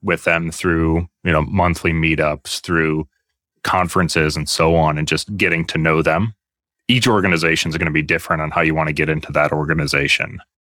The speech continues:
So I think it's important to tailor your approach specific to that. But I think for just data science in general, yeah, just get a lot of projects under your belt.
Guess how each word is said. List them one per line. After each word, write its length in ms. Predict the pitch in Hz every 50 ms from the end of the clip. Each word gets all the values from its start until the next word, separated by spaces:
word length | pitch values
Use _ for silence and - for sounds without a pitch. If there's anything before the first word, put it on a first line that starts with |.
| _ -
So 180 | - - 82 76
I 60 | 73
think 180 | - - 82
it's 100 | 85 78
important 400 | - 73 - - 80 - 76 73
to 300 | - - 76 73 71 73 78 - _ _ _ _ -
tailor 500 | - - - 98 92 90 85 82 82 82
your 220 | 80 80 80 82
approach 640 | 78 - - - 98 90 82 73 69 - - - - _ _ _
specific 480 | - - - 82 - - - - -
to 100 | - -
that. 320 | 71 78 71 67 71 - - _ _ _ _ _ _ _ _
But 120 | - 87 85
I 60 | 87
think 220 | - 107 98 87
for 400 | - - 90 82 80 80 80 80
just 220 | 80 95 90 - -
data 240 | 87 85 - -
science 420 | - - 92 82 80 78 78 78 -
in 120 | 80 78
general, 460 | 73 80 78 76 78 73 73 78 82 - _ _ _ _ _ _ -
yeah, 180 | 98 98 82
just 220 | 73 85 82 - -
get 200 | 104 95 - - -
a 40 | 87
lot 200 | 82 85 87 87
of 100 | 76 -
projects 540 | - - 76 78 78 85 78 71 - -
under 160 | 78 78 78 76
your 100 | 73 71
belt. 380 | - 71 73 69 - - -